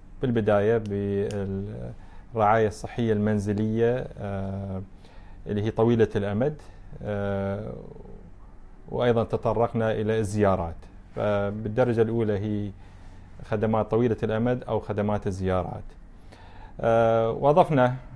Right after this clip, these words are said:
آه، من قريب عدة خدمات، آه، تتعلق بالمتابعة عن طريق الإنترنت أو الاستشارات الطبية عن طريق الت-، آه، الهاتف. آم،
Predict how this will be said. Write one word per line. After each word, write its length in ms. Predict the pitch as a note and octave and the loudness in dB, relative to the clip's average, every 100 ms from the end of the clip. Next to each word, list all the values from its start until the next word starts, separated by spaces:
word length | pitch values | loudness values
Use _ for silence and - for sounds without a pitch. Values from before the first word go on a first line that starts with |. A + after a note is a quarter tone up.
| B2 C3 | -10 -6
آه، 180 | A2+ | -4
من 140 | A2 A2 | -2 -2
قريب 380 | - A2+ A#2+ A2 | 0 0 0 0
عدة 240 | A2+ A2 | 0 0
خدمات، 500 | - G2+ G2+ G#2+ A2+ - G#2+ | -2 -2 0 0 -2 -4 -2
آه، 260 | G2+ G2 | 0 -2
تتعلق 500 | F#2+ G2+ A2 G#2+ G#2 - | -4 -2 0 2 0 -2
بالمتابعة 1040 | G2+ G2 G2 G2+ G#2 G2+ A#2 G#2+ G#2+ G#2 | -2 0 0 -2 -2 0 4 6 6 4
عن 160 | G2 F#2+ | 2 -2
طريق 240 | G#2 G2 G#2 | -4 -4 -4
الإنترنت 680 | G#2+ A2 A#2 G#2+ G#2 G#2 | -4 -2 -2 0 0 -2
أو 340 | A2 G2 G2 F#2+ - - - - | -4 -4 -4 -6 -10 -18 -16 -10
الاستشارات 640 | G2+ - - A2 G#2 G2 | -10 -10 0 4 4 2
الطبية 440 | G2 - G2 G#2 F#2+ | -2 -8 -4 -2 -2
عن 120 | F2+ | -4
طريق 220 | G#2 G#2+ G2 | -6 -8 -10
الت-، 180 | - A2 | -10 -8
آه، 540 | A#2+ B2 B2+ B2 - | -6 -6 -6 -8 -6
الهاتف. 400 | G2 G2 F2 - - - - - - - - - - B2 | -4 -2 -4 -8 -14 -16 -16 -16 -18 -16 -16 -18 -14 -2
آم، 460 | A2+ A#2 A#2 A2+ | 4 6 6 4